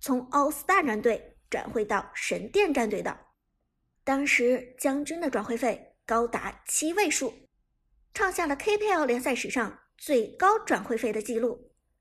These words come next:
而且就算现在也还没有被打破。只可惜 All Star 战队在送走大神将军之后，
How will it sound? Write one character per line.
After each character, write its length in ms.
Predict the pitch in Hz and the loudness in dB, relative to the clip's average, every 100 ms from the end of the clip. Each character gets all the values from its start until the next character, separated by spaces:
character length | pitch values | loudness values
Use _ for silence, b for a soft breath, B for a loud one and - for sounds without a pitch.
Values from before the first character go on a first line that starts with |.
| _ _ _ | _ _ _
而 200 | - 269 | -4 -2
且 500 | - - 233 233 - _ _ | -2 0 2 0 -4 _ _
就 260 | - 247 262 | 0 0 0
算 240 | 294 262 | -2 -2
现 220 | 320 349 | -2 -2
在 520 | 359 427 - - - _ _ _ - | 4 4 4 -8 -20 _ _ _ -4
也 140 | 247 | -2
还 200 | 269 294 | 0 0
没 160 | 285 285 | 0 2
有 180 | 226 - - - | 0 -2 -10 2
被 220 | 302 240 | 2 2
打 360 | - - - - | -4 -10 -12 -4
破。 540 | 349 311 - - _ _ _ _ _ _ _ _ _ _ _ _ _ _ _ _ | 2 2 2 -18 _ _ _ _ _ _ _ _ _ _ _ _ _ _ _ _
只 160 | - 339 | -8 -8
可 200 | 339 285 | -4 -4
惜 540 | - 311 320 311 - _ - | -2 -4 -2 -4 -10 _ -6
All 240 | 330 339 | -2 -2
Star 340 | 339 - 392 | -4 2 4
战 200 | 330 247 | 4 0
队 380 | 240 226 - - _ | 0 0 -2 -14 _
在 180 | 262 226 | -2 -2
送 180 | 247 226 | -2 -4
走 140 | 220 | -4
大 160 | 277 240 | -4 -4
神 180 | 214 226 | -4 -4
将 200 | 285 302 | -4 -4
军 120 | 370 | -4
之 140 | 311 | -2
后， 400 | 269 233 - - | 0 0 -2 -16